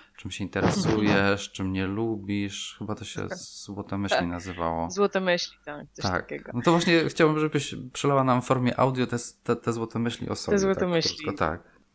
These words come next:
Speaker 2: Mam na imię Magda. Pracuję na co dzień w biurze podróży jednego z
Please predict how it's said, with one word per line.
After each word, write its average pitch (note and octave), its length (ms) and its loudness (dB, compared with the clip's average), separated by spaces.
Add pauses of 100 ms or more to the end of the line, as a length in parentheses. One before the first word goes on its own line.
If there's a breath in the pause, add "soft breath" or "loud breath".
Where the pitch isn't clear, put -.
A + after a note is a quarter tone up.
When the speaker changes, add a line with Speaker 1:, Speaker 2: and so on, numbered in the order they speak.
(220)
Speaker 2:
Mam G#3+ 160 4
na A3+ 80 6
imię A3 180 6
Magda. D3 440 0 (140)
Pracuję A#3 380 4
na G#3 100 6
co G3 140 2
dzień F#3 360 0 (340)
w F3+ 40 -16
biurze F3 600 4
podróży E3 540 2 (100)
jednego D#3+ 600 2
z D#3+ 160 -14